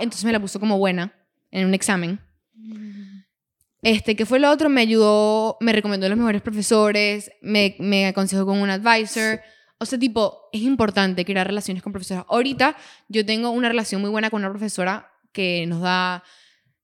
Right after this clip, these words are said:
Speaker 1: eh, estrategias de redes sociales.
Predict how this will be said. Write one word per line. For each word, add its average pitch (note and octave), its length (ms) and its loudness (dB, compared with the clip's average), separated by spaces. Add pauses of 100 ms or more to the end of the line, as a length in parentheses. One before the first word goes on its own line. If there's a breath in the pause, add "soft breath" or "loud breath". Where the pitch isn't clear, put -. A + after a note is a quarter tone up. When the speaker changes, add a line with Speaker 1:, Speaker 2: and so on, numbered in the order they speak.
(220)
Speaker 1:
eh, G3 380 4
estrategias G#3+ 580 0
de G#3+ 300 2
redes G3 220 2
sociales. F3 500 -4